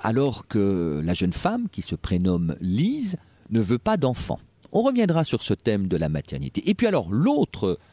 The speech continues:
personnage au cœur de votre roman, c'est un homme, cette fois-ci, un jeune homme, Mathieu,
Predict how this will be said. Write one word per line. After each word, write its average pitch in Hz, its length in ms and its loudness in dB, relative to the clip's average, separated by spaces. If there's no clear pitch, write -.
personnage 127 720 0
au 98 120 0
cœur 120 320 2
de 82 80 0
votre 73 280 -2
roman, 107 460 0
c'est - 220 -10
un 101 140 0
homme, 285 180 0
cette 113 180 -4
fois-ci, 160 520 -4
un 80 80 -6
jeune 113 260 2
homme, 190 300 2
Mathieu, 214 600 2